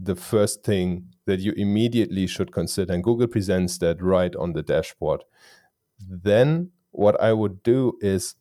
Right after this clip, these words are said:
I would look, oh, brilliantly, perfect. Then I would look into the, uh, audiences and I would see where the people are coming from.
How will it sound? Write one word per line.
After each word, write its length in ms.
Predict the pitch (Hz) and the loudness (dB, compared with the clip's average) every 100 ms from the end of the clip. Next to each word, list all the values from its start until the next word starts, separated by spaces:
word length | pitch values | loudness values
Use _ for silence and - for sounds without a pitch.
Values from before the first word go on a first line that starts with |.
| _ - | _ 0
I 160 | 110 | 2
would 220 | 151 165 - | 2 0 -4
look, 540 | 113 110 104 101 - - _ _ - _ _ _ _ _ - | 0 4 4 2 -4 -20 _ _ -20 _ _ _ _ _ -4
oh, 160 | 95 | -4
brilliantly, 720 | 90 104 131 147 101 87 85 - _ | -2 2 4 4 0 -4 -8 -12 _
perfect. 440 | - 110 110 73 - _ _ _ - _ _ | -2 -2 0 -6 -8 _ _ _ -20 _ _
Then 460 | 98 95 123 165 - - | -4 2 4 2 -2 2
I 100 | 127 | 4
would 200 | 127 98 | 4 2
look 260 | 113 101 - | 0 0 -6
into 460 | 117 127 139 147 123 | -2 0 2 0 0
the, 540 | 104 107 104 98 92 - | 0 0 2 0 -2 -4
uh, 340 | 98 92 85 - - | 0 2 2 0 4
audiences 920 | 127 175 160 110 95 92 90 87 - | 6 6 4 0 -2 -2 -2 -2 -2
and 100 | 90 | 0
I 120 | 95 | 2
would 200 | 117 123 | 2 0
see 460 | - 123 110 107 - | -2 -2 0 -2 -4
where 480 | 98 95 104 117 156 | -6 0 4 6 4
the 140 | 143 | 0
people 380 | - 123 113 107 | -6 -6 -2 0
are 60 | 85 | 0
coming 400 | - 123 101 82 | 0 0 0 -2
from. 360 | - - - | -4 -6 -8